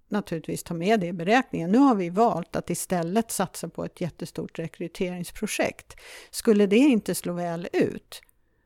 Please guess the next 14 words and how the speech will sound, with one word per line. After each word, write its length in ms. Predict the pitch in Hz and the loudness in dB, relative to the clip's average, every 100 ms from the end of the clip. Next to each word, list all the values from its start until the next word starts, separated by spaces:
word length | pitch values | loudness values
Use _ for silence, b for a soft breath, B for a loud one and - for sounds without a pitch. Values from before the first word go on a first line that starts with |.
| _ _ _ _ _ _ | _ _ _ _ _ _
och 160 | - 190 | -6 -2
med 160 | 190 180 | 2 6
väl 280 | 226 214 | 8 8
ut 180 | 180 165 | 4 0
menar 320 | 185 170 180 | -4 -2 -2
jag 140 | 185 156 | -2 -2
att 140 | - | -4
vi 60 | 175 | -6
måste 280 | 170 - 165 | -6 -8 -4
börja 200 | 170 165 | -4 -2
få 160 | 165 | -6
plus 460 | - - 247 - - | -4 2 4 2 -4
i 40 | |
medlemssiffrorna, 960 | 165 165 - - - 165 - - - | -4 -4 -4 -6 -4 -6 -6 -8 -6